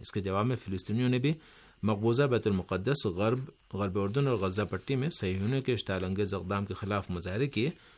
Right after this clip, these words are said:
اور اس کی مذمت کی۔ امریکی میزائل ایجنسی کے سربراہ نے کہا کہ ہمارے طیا-، طیارہ بردار بحری بیڑے پر روسی اور چینی سپرسونک میزائلوں کے حملے کا خطرہ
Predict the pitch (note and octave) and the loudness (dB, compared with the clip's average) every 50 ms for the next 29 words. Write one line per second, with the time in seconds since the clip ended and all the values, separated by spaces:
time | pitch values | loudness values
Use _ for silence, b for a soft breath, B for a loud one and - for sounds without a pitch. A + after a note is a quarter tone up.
0 | b b b A2 G#2+ G#2+ - - - F#2 D2 - - - A2+ A2 F#2+ G2+ E2+ D#2 | b b b -4 -2 -2 -2 -2 -2 -4 -6 -6 -8 -8 -6 -6 -4 -4 -6 -6
1 | C2+ - - - - - - - - - - _ _ - - _ _ b b b | -6 -10 -14 -16 -16 -16 -18 -20 -20 -20 -20 _ _ -20 -20 _ _ b b b
2 | b b b b b b b b b b b b b b b - A#2+ C#3 D#3 E3 | b b b b b b b b b b b b b b b 2 6 8 8 8
3 | F3 E3+ G3 G3 G3 G3+ F#3+ D#3 C3+ C3 B2+ B2 A#2 C3+ C3+ C#3 D3 D#3 D#3+ D#3+ | 8 8 8 10 10 10 10 8 8 8 8 8 8 8 10 10 10 10 8 8
4 | D#3+ E3 - - B2+ A2 A#2+ A#2 A#2 - - D#3+ D#3 D3+ D3+ D3+ D3+ C#3+ - A#2 | 6 6 4 2 2 4 4 4 4 4 2 2 2 6 6 6 6 6 6 4
5 | G#2 G2+ A2 A#2+ B2+ C3 A#2+ G#2+ - G#2+ B2 D#3 F3 F3+ D3+ C3 G2+ F#2+ G#2 G#2+ | 4 4 4 4 4 4 2 2 2 2 0 2 4 4 4 4 4 4 2 4
6 | G#2+ A2+ B2+ C#3 C3+ - G#2+ G2+ G2+ G2 A2+ - - - F#2+ G#2 G2+ G2+ G2+ G2+ | 4 4 4 2 2 2 4 4 4 2 0 -2 -4 -2 2 4 4 4 4 2
7 | F#2 G2+ G2 F2+ G2 G#2+ A#2 B2+ B2+ A#2 F2 E2 F#2 F#2 F#2+ F#2+ A2 A#2+ A2+ F#2+ | 2 0 -2 0 0 0 0 0 0 -2 -2 -2 -2 -2 -2 0 2 2 2 2
8 | F#2 F#2+ F#2+ G#2+ C3 C#3 C3+ - - E2+ D#2+ D#2 D2+ - - G2 G#2+ A2+ A2+ - | 2 0 2 2 2 2 2 0 -2 -4 -4 -6 -10 -10 -6 -2 0 0 0 2
9 | - D#3 C#3+ C#3 - - - A#2 A#2 B2 C3 B2+ - - G2+ - G2+ F#2+ F#2 - | 4 4 4 4 4 2 -2 0 0 0 0 0 0 -2 -2 0 0 0 2 2
10 | - A2+ A2 B2 B2+ A#2+ - G2 F#2 F#2 E2+ G2 F#2+ G#2 A2+ G#2+ F#2+ G2+ F#2 F2 | 2 2 2 0 0 0 0 0 0 0 0 0 0 0 0 -2 -2 -2 -2 -2
11 | E2+ D#2+ E2 - E2+ - - A2+ - F2+ | -4 -4 -4 -6 -6 -6 -6 -6 -6 -6